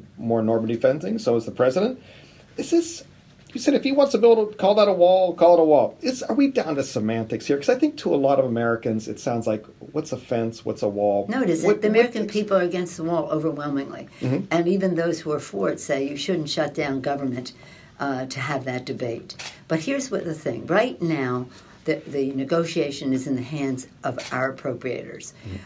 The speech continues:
Speaker 2: Uh, I'm an appropriator. That's one of the cultures I was forged in, in Congress, appropriations
Speaker 1: Mm-hmm.
Speaker 2: and intelligence, many years on both of those committees.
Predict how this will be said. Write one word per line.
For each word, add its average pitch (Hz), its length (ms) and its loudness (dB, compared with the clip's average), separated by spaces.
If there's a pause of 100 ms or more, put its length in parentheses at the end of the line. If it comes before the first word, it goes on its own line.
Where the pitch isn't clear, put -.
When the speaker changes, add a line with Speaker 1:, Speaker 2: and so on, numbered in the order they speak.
(140)
Speaker 2:
Uh, 135 140 -2
I'm 180 160 2
an 170 120 2
appropriator. 131 460 -4
That's 135 220 -4
one 151 140 -2
of 147 60 -2
the 135 80 -2
cultures 135 480 -6
I 135 100 0
was 127 160 -4
forged 139 460 -4
in, 123 160 -6
in 123 80 -8
Congress, 120 360 -8
appropriations 143 760 -4
Speaker 1:
Mm-hmm. - 140 -12
Speaker 2:
and 139 100 -4
intelligence, 127 760 -8
many 135 300 0
years 131 260 -4
on 127 120 -6
both 120 240 -10
of 131 140 -6
those 127 200 -12 (440)
committees. 147 480 -2